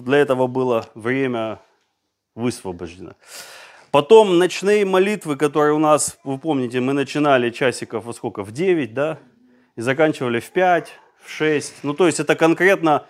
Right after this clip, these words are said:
шла моли-, не, не то, что вот сейчас как молитвы иногда ночные, до двенадцати это с чаепитием. То шло именно вот эта пахота такая. И причем это все проходило легко, на таком кураже, на подъеме.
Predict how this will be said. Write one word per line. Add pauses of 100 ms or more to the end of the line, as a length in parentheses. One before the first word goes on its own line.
(380)
шла
моли-,
не,
не
то,
что
вот
сейчас
как
молитвы
иногда
ночные, (480)
до
двенадцати
это
с
чаепитием. (1400)
То
шло
именно (300)
вот
эта
пахота
такая. (680)
И
причем
это
все
проходило
легко,
на
таком
кураже,
на
подъеме.